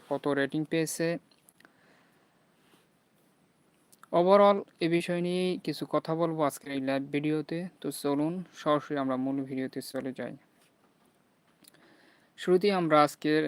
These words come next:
ম্যাচটির স্ট্যাটাস দেখব, যেখানে দেখতে পাচ্ছি ব্রাজিল এক শূন্য গোলের ব্যবধানে ইকুয়েডরকে হারিয়েছে। এখানে তিরিশতম মিনিটে রদ্রিগো গোলটি করেছিল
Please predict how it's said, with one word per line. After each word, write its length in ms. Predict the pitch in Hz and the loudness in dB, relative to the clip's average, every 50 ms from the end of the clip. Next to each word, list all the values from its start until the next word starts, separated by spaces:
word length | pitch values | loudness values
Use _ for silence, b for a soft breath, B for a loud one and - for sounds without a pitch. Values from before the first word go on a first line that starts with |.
| 143 147 143 | 0 0 0
ম্যাচটির 460 | 143 143 143 - - - 156 147 139 - - 156 147 | 0 0 0 -4 -4 -2 -2 -2 -2 -2 -4 -4 -4
স্ট্যাটাস 340 | - - - 151 - 175 170 160 156 156 | -4 -4 -6 -4 -2 -2 -2 -2 -2 -4
দেখব, 200 | 151 143 _ - 165 165 156 151 | -6 -6 _ -6 -6 -6 -4 -6
যেখানে 340 | 147 147 151 151 143 131 131 143 - - - 208 _ _ _ _ _ _ _ - _ _ _ _ _ _ _ b b b b b b b b b b b b b - 160 | -6 -4 -4 -4 -4 -4 -4 -6 -8 -10 -14 -20 _ _ _ _ _ _ _ -20 _ _ _ _ _ _ _ b b b b b b b b b b b b b -4 -4
দেখতে 200 | 151 - - 165 165 | -4 -2 -4 -4 -2
পাচ্ছি 260 | 175 165 - - - 185 165 147 | -2 -4 -4 -4 -6 -6 -4 -2
ব্রাজিল 400 | 147 143 139 135 143 147 147 143 143 - - - 160 156 | -2 -2 -2 0 0 -2 -2 -2 -4 -8 -10 -6 -4 -4
এক 60 | 147 - - | -4 -4 -8
শূন্য 200 | - 160 160 151 147 139 | -6 -2 -2 -2 -2 -2
গোলের 200 | 143 139 139 139 135 | -2 -2 -2 -2 -2
ব্যবধানে 460 | 135 131 135 143 143 147 139 139 139 151 190 254 320 208 156 | -2 -2 -2 -2 -4 -4 -4 -2 -4 -4 -6 -8 -12 -12 -8
ইকুয়েডরকে 480 | - 147 143 139 139 135 139 - - 143 143 | -4 -4 -2 -2 -2 -2 -4 -4 -8 -6 -4
হারিয়েছে। 420 | 143 147 147 151 143 - - 165 165 170 180 - _ _ _ _ _ - | -4 -2 -2 -4 -4 -6 -6 -6 -6 -6 -8 -12 _ _ _ _ _ -10
এখানে 200 | 147 143 139 143 135 _ | -6 -4 -4 -4 -4 _
তিরিশতম 380 | - 156 156 151 - - 160 151 143 143 | -4 -4 -4 -4 -6 -6 -6 -4 -2 -2
মিনিটে 280 | 139 139 131 - 139 135 135 135 139 | -4 -4 -4 -4 -4 -4 -4 -4 -4
রদ্রিগো 380 | 139 135 135 - 143 135 143 139 135 | -4 -4 -4 -4 -6 -4 -4 -2 -2
গোলটি 240 | 139 139 131 - 147 - - | -2 -4 -2 -4 -8 -4 -2
করেছিল 380 | 143 147 143 - - 165 156 | -2 -2 -2 -4 -6 -4 -4